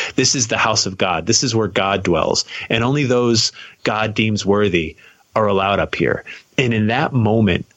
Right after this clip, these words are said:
I absolutely felt the presence of God, creator, spirit of the mountain, universe, whatever term you want to use. This higher power felt omnipresent all around me. And I felt my brother-in-law, Chris, at that moment as well.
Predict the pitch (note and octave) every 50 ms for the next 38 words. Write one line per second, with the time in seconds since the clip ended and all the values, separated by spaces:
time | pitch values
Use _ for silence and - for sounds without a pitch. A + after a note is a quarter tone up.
0 | _ _ _ - A2+ A#2+ C3 - - B2 A#2 A2+ - - - - G#2+ G2 A2 A#2
1 | A#2 - A2+ G#2+ G2+ - - G2 F#2+ - A2 - - G#2 G2+ G2+ G2 G2 G2 F#2+
2 | - E2 D#2+ D#2+ - - - _ _ _ _ _ - - C3 A#2 A#2 A#2 A2+ A2+
3 | A2 G2+ - - - - - A2+ A2+ A#2+ A2+ A2+ A2 A2 G#2 - - - - C3+
4 | C3+ C3+ B2 A2+ A2 A2+ A2 A2 G#2 A2 G#2+ G2+ F#2+ G2+ A#2+ C#3 C#3 B2 A2 A2+
5 | A2 - - B2+ B2 A#2+ - C3+ C#3 D3+ E3 C#3+ - - - C#3 C3 B2 A#2 A2
6 | A2+ A2+ A2 A2 G#2+ G#2+ G#2 G2 G2+ G2 F2+ E2+ - - - A2+ G#2+ - - -
7 | - C3 C3+ C#3+ D3+ C#3 - - - - A2+ G2+ F#2+ E2 D#2 D2+ - - - -
8 | - - - _ - _ _ _ - - - C3 A#2+ A2+ A2+ - - - _ _
9 | _ _ _ _ _ _ _ B2 A#2+ A#2+ B2 A#2 A2+ A#2 - G2+ F2 D#2 D#2 D2+
10 | - _ - G#2 A2 A#2+ A#2 G#2+ G2+ F#2+ F#2+ F2+ D#2 - - - - _ _ _
11 | _ _ _ _ _ _ _ _ _ - C#3 C3+ C#3+ C#3+ B2+ - C#3 B2 A#2+ A2+
12 | A2 F#2+ A2+ A2 G#2 G#2+ G#2 G#2 G2 G2 F#2 F#2 - - - B2 G2+ - - -
13 | F#2 F2 - F2 - - D#2+ F2 F2+ E2+ F2 F2 F2+ F2 F2 D#2 - - - -
14 | -